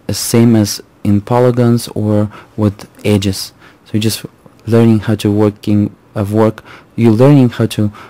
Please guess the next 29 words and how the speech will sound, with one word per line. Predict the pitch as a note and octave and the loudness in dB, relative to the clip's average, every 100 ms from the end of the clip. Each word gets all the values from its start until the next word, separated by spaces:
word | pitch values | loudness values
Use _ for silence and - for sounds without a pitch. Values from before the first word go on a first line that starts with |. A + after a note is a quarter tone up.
| _ A2+ | _ -2
work | A2+ A#2 - | 0 0 -2
with, | G#2+ - _ - | -4 -4 _ -6
uh, | G2 G2 G2 - _ - | -2 -2 -4 -6 _ -6
vertices, | A2 G#2 G2+ - D#2+ - _ _ _ _ _ - - - _ - | -2 0 -2 -6 -10 -12 _ _ _ _ _ -20 -20 -20 _ -6
and | A#2+ A#2+ A#2+ A#2 _ _ _ _ _ - | 0 2 2 -2 _ _ _ _ _ -4
using | A2 G#2+ A2 G#2 | -2 0 0 2
the | G#2+ | 0
l-, | G#2 G#2+ - - | 0 -4 -6 -6
a | G2+ | -4
small | - A2+ A2+ A2 A2+ - _ _ _ - | -2 0 0 0 -4 -10 _ _ _ -4
yellow | A2 G#2+ | 0 0
triangle, | G#2+ A2 C#3 A#2+ G#2 | 0 0 2 0 -2
put | - G2 | -4 -4
your | G#2 | -2
mouse | G#2+ G2+ G2+ | 0 -2 -4
so | G2+ | -8
it's | G2 | -8
triangle. | - A2 A#2+ A2+ G#2 - _ _ _ _ _ _ _ _ - | -4 0 0 0 -4 -8 _ _ _ _ _ _ _ _ -6
I | G#2+ | -6
can, | G#2+ G#2 G#2 | -2 0 0
you | G2+ | -2
can | G2+ G#2 | -4 -6
see, | G2+ - | -4 -2
modify | G#2 G#2 G2+ G#2 G#2 | 0 0 -2 -2 0
my, | G#2 G2+ G2+ - _ _ _ _ _ _ | 0 0 -4 -8 _ _ _ _ _ _
um, | - G2 G2 F#2+ F#2+ _ _ _ _ _ _ _ _ _ _ _ _ _ _ _ _ _ - - _ _ _ _ - _ _ - | -6 -4 -2 -4 -8 _ _ _ _ _ _ _ _ _ _ _ _ _ _ _ _ _ -20 -20 _ _ _ _ -20 _ _ -4
object | A2 G2+ G2+ - | -4 -2 -6 -6
as | G2 | -6
well, | G2+ G2 F#2+ | -4 -4 -6